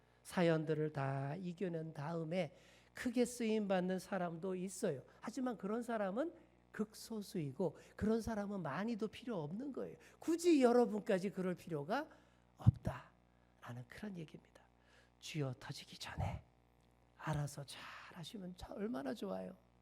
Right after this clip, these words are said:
처음부터 미리 알아서 잘하면 얼마나 축복입니까? 처음부터 하나님 약속 잘 붙들어서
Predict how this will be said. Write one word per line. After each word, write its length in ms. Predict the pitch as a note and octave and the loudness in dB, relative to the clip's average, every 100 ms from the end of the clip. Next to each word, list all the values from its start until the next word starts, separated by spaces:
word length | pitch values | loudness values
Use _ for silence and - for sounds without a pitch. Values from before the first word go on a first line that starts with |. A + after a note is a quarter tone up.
| - - - - | -20 -20 -20 -10
처음부터 520 | - C4 B3+ A3+ B3 | 4 6 8 6 4
미리 260 | G#3 A#3 A#3 | 4 4 6
알아서 340 | G#3+ A3 G#3+ | 6 4 0
잘하면 440 | G3+ F#3+ G#3 A3 G#3 - - | -2 -2 -2 -4 -4 -8 0
얼마나 360 | C#4 D4 D4+ C4+ | 6 8 8 8
축복입니까? 680 | - B3 C4 A#3 F#3+ - - - - | 4 -2 -2 -2 -8 -14 -18 -20 -8
처음부터 560 | - B3 C4 B3 B3+ | 6 12 12 12 12
하나님 400 | A3 B3 A#3+ A#3+ | 10 12 10 8
약속 320 | A#3 A3 C4 A3 | 6 4 0 2
잘 340 | A3+ A3+ B3 | 4 6 6
붙들어서 640 | A#3 A#3+ B3+ A#3+ - A#3+ | 2 -4 -2 -4 -2 -4